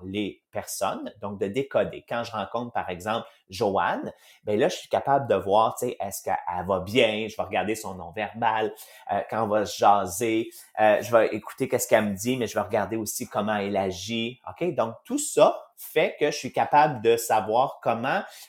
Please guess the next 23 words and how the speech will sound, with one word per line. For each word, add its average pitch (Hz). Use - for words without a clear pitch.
je 95
vais 131
interpréter 113
puis 120
comment 135
je 135
vais, 127
euh, 98
euh, 90
interagir 107
avec 120
Joanne. 110
Peut-être 147
qu'aujourd'hui, 117
je 117
vois 110
que -
c'est -
pas 127
une 110
bonne 107
journée. 131
Donc, 120